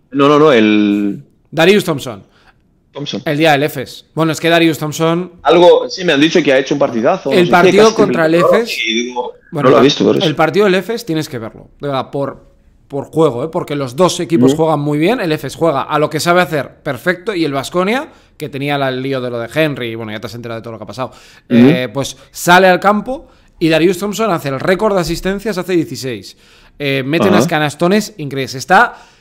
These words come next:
Speaker 2: es que
Speaker 1: Bueno.
Speaker 2: a mí me re-, a mí es que tiene cosas un poco, una mezcla así, Misic, un poco Prigioni, es impresionante. Y ayer, que no es su mejor partido,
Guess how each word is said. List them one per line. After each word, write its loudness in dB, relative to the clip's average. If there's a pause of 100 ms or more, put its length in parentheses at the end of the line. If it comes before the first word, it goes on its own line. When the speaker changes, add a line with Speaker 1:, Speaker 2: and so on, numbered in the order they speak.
(320)
Speaker 2:
es -10
que 0
Speaker 1:
Bueno. -4
Speaker 2:
a 2
mí 0
me 4
re-, -2
a -6
mí 0
es -6
que -6
tiene -4
cosas -4
un -2
poco, -6
una -6
mezcla -4
así, -4
Misic, -4
un -8
poco -4
Prigioni, -2 (600)
es -6
impresionante. -4
Y -4
ayer, 2
que -6
no -6
es -8
su -10
mejor -8
partido, -8